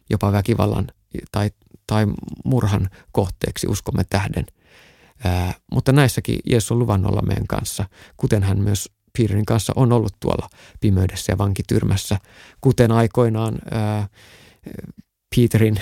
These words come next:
ää, saaman nimen mukaisesti apostoli Pietarin kanssa on ollut aikanaan vankeudessa, samoin kuin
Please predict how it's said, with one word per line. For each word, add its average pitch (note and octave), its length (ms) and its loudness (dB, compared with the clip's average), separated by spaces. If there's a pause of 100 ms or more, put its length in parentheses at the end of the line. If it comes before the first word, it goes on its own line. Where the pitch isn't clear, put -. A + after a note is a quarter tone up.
(140)
ää, - 680 -4 (1300)
saaman A2 420 2 (520)
nimen B2 340 8
mukaisesti A#2+ 640 0 (160)
apostoli - 460 -2
Pietarin - 420 -2
kanssa - 320 -4
on G2+ 100 -2
ollut G#2+ 220 -4
aikanaan F#2 460 -2
vankeudessa, G2 720 -6 (380)
samoin G2 400 2
kuin G2+ 200 0